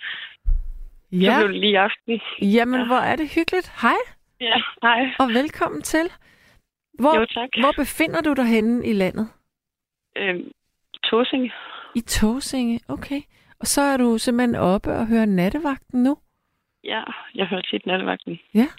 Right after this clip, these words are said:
Speaker 1: Jamen altså, velkommen til. Det var da dejligt.
Speaker 2: Jo. <laughs> Jo, tak.
Speaker 1: Hvad tænker du om det her emne med julemusik og sådan?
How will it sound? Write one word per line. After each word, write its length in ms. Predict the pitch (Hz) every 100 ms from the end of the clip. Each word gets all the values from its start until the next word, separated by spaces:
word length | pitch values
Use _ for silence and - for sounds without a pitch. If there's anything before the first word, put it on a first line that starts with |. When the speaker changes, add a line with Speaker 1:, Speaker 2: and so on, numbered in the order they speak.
| - _ _ _ _ _ - - - _ _ -
Speaker 1:
Jamen 280 | 202 226 226
altså, 400 | 202 - - 220
velkommen 500 | 226 247 302 294 269
til. 360 | - 277 302
Det 80 | 302
var 60 | 247
da 60 |
dejligt. 480 | 185 160 170 262 -
Speaker 2:
Jo. 60 | - _ _ _ -
<laughs> 60 | - - 180 185 - -
Jo, 60 | - - -
tak. 80 | - - - - - -
Speaker 1:
Hvad 200 | 226 247
tænker 440 | 302 - 285 294 302
du 220 | 262 226
om 180 | 214 214
det 160 | 220
her 140 | 233 208
emne 360 | - 170 170 185
med 240 | 180 170
julemusik 1000 | 170 180 180 185 208 175 - - 165 -
og 80 | 151
sådan? 420 | - 151 147 147